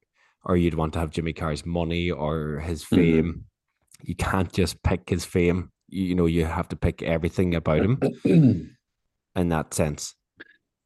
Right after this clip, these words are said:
Speaker 2: Yeah, and I even, I do love that phrase, "enjoy the passage of time,"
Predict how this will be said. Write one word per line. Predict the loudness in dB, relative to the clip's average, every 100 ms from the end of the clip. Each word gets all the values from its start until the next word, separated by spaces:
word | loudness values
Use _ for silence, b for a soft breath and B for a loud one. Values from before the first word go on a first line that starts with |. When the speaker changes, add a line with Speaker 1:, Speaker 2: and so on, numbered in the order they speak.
| _
Speaker 2:
Yeah, | 6 6 6
and | 4
I | 4
even, | 4 6 4 2 -4 _ _ _ _ _ _ _ -2
I | -2
do | 0 2
love | 2 4
that | 2 0
phrase, | -2 -2 -2
"enjoy | -4 0 0
the | 0
passage | 0 -2 -2 -6
of | -6
time," | -2 0 0 -2